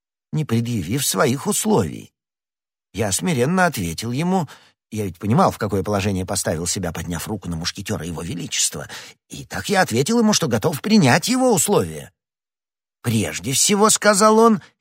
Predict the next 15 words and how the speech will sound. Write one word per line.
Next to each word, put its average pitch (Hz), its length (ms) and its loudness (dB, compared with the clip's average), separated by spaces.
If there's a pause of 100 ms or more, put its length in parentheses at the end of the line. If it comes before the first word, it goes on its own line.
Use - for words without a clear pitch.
я 131 200 2
требую, 127 520 0
чтобы 131 320 2
мне 135 300 4
вернули 156 680 4 (300)
моего 123 400 2
слугу 151 800 2 (220)
в - 140 -14
полном 180 440 6
вооружении". 127 920 0 (880)
Это - 200 -10
приказание 131 680 2
было 147 200 2
поспешно 156 640 0
исполнено. 98 720 2